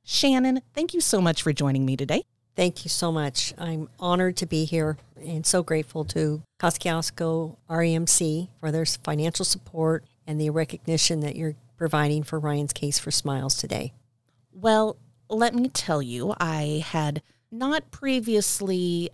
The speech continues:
Speaker 1: been very familiar with Ryan's Case for Smiles. And when I was looking through our list of,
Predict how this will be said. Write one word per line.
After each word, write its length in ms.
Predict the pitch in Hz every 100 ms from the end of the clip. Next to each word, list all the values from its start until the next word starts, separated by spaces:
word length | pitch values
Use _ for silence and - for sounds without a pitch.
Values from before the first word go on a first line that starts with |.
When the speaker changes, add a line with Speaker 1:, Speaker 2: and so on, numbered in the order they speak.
| 175
Speaker 1:
been 200 | 208 220
very 220 | 208 202
familiar 640 | - 165 143 135 131 180 -
with 200 | 175 175
Ryan's 420 | 147 143 151 175
Case 280 | - - -
for 100 | 156
Smiles. 600 | - 233 269 - - - - _ _ _
And 460 | 190 185 170 160 156
when 200 | 165 175
I 100 | 175
was 200 | 170 170
looking 420 | 170 170 - 208
through 300 | 233 - 160
our 140 | 175 190
list 500 | 147 135 - - -
of, 400 | 160 143 139 135